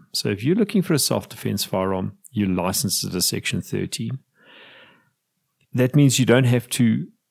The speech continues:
show, motivate to the police why you need it for hunting purposes or for sport shooting purposes, because you need it for self-defense purposes. And reciprocally, if you license it for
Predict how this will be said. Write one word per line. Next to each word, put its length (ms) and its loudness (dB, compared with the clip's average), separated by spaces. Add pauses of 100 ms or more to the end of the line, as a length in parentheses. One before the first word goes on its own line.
(140)
show, 380 4 (140)
motivate 640 0
to 100 -6
the 100 -2
police 500 -2
why 200 0
you 160 0
need 180 2
it 140 -6
for 160 -4
hunting 340 0
purposes 560 -2
or 220 -2
for 160 -6
sport 320 2
shooting 320 0
purposes, 500 -2
because 400 -4
you 80 -2
need 200 -2
it 80 -16
for 120 -6
self-defense 600 -6
purposes. 640 -10 (720)
And 180 4
reciprocally, 600 2
if 120 -6
you 60 0
license 480 0
it 80 -6
for 200 -4